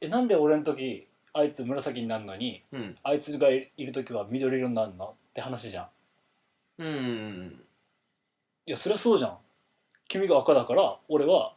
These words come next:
Speaker 1: 青で、
Speaker 2: うん。
Speaker 1: 二人はむら-、二人の空間は紫になるけど、
Speaker 2: うん。
Speaker 1: でも黄色の人と言ったら、緑になるのは、それは向こうが黄色だし、俺が青だからっていうイメージ。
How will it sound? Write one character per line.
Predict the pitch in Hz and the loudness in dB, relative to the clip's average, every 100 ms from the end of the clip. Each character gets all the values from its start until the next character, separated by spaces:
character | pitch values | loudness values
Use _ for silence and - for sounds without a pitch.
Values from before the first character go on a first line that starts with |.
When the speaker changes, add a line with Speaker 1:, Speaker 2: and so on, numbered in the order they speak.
| _ | _
Speaker 1:
青 | 127 123 | -2 -2
で、 | 117 170 - _ - | 0 -2 -2 _ -16
Speaker 2:
う | |
ん。 | 113 95 | -14 -10
Speaker 1:
二 | - | -4
人 | 143 | 2
は | 156 117 | 2 2
む | 131 | -2
ら-、 | 139 | -4
二 | - - | -6 -4
人 | 160 147 | 0 0
の | 143 | -2
空 | - 147 | -4 0
間 | 151 | 2
は | |
紫 | 120 123 127 120 | 2 -2 -4 -6
に | |
な | 113 | -6
る | 107 | -6
け | 104 | -6
ど、 | 117 117 - - | -2 -2 -6 -12
Speaker 2:
う | |
ん。 | 117 95 _ _ _ _ _ _ _ _ _ _ - | -12 -12 _ _ _ _ _ _ _ _ _ _ -10
Speaker 1:
で | 160 | -8
も | |
黄 | - 190 | -4 -4
色 | 202 | -4
の | 185 | -6
人 | 220 | -4
と | 208 | -4
言 | |
っ | - | 0
た | 214 | 4
ら、 | 160 92 - _ _ | 4 2 -6 _ _
緑 | 147 151 156 151 | -4 0 2 2
に | |
な | 139 | 2
る | 131 123 113 | 2 0 -2
の | 117 | -2
は、 | 160 101 - | -2 -4 -6
そ | 202 | -2
れ | |
は | 147 | 0
向 | 120 | -2
こ | 135 | -4
う | |
が | 120 | -6
黄 | - | -4
色 | 123 110 | -4 -4
だ | 110 | -6
し、 | - 110 - | -8 -10 -6
俺 | 131 | -4
が | 127 | -2
青 | 110 110 | -2 -4
だ | 101 | -6
か | 101 | -10
ら | 101 | -12
っ | 92 - | -14 -14
て | |
い | 113 104 | -10 -10
う | 101 - _ _ _ - | -12 -18 _ _ _ -12
イ | |
メ | 123 98 | -8 -8
ー | |
ジ。 | 92 104 | -12 -18